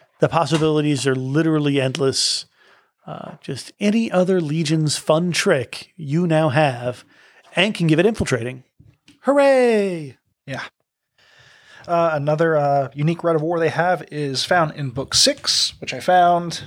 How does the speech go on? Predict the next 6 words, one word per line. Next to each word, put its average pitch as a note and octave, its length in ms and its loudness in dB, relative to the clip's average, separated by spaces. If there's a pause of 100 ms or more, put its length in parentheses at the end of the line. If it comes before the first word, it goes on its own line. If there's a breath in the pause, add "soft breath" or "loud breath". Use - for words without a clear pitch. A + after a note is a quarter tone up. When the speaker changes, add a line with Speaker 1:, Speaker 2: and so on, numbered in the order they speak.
(120)
Speaker 2:
Retribution. A#3+ 720 0 (720 loud breath)
This F#3+ 180 2
is F3 80 2
the E3+ 140 0
Headhunter F#3 580 0
Leviathan. D#3 680 0